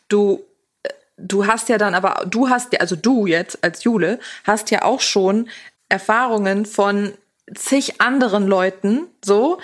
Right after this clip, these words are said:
Also, weil ich, ich versetz mich halt zum Beispiel gerade halt auch rein, okay, was haben halt damals wirklich was haben unsere Freunde gesagt, so, ne? Die haben ja auch ganz viele deutsche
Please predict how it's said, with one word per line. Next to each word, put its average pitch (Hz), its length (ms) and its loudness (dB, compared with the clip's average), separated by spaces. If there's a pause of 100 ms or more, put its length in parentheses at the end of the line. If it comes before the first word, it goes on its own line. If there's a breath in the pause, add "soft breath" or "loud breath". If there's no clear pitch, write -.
(220 loud breath)
Also, 202 200 0
weil 208 180 2
ich, - 180 -6
ich 220 160 -2
versetz 233 400 0
mich 247 160 0
halt 226 180 2
zum 214 120 0
Beispiel 214 240 0
gerade 202 260 2
halt 190 160 -2
auch 208 280 0
rein, 202 200 0
okay, 220 320 -2
was 220 240 -2
haben 226 240 0
halt 196 180 -2
damals 208 520 0
wirklich 208 480 -2 (760 loud breath)
was 214 220 0
haben 320 140 0
unsere 269 240 0
Freunde 277 360 0
gesagt, 220 480 0
so, 156 160 0
ne? 247 220 0
Die 226 140 -2
haben 262 140 -2
ja 262 180 2
auch 269 140 0
ganz 285 260 -2
viele 247 280 0
deutsche 220 640 0